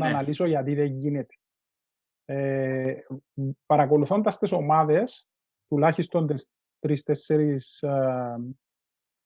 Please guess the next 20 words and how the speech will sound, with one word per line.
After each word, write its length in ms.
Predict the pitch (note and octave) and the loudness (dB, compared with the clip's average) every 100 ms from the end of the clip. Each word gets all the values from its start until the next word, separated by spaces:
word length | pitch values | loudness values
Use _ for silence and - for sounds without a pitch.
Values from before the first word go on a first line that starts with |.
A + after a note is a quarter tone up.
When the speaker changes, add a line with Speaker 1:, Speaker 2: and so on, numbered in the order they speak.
| _ _ | _ _
Speaker 2:
πρώτες 340 | D#3 D#3+ D#3+ | 4 6 4
στη 120 | - | 2
βαθμολογία, 640 | D#3+ D#3 E3+ D#3 C#3 D3 D3 | 2 0 0 0 2 0 0
για 140 | D3+ | 0
να 80 | C#3 | 2
μην 80 | D3+ | 2
πω 80 | D3+ | 2
μεγαλύτερο 640 | C#3+ C3 C3 C3 C3 B2+ | 2 2 0 0 -2 0
και 100 | C3 | -2
να 120 | B2+ | -2
θίξω 260 | C3+ - C3+ | -4 -6 -6
κάποιο, 420 | A#2+ - F3 A3 _ _ _ _ _ _ _ _ | -6 -10 -10 -10 _ _ _ _ _ _ _ _
βλέπω 520 | C3+ C#3+ F3 F#3+ G3+ | 0 6 6 8 6
ότι 240 | G#3 G#3 G#3+ | 6 2 0
χρησιμοποιούν 600 | - G#3+ A3 F3 E3+ F#3+ | 0 0 2 0 0 2
τα 120 | F3+ | 2
social 360 | D#3+ F#3 F3+ F3 | 2 2 2 2
media 380 | F#3 G3 F#3+ F3 | 0 2 2 2
ως 140 | D3 | 2
ένα 200 | E3+ F3 | 0 0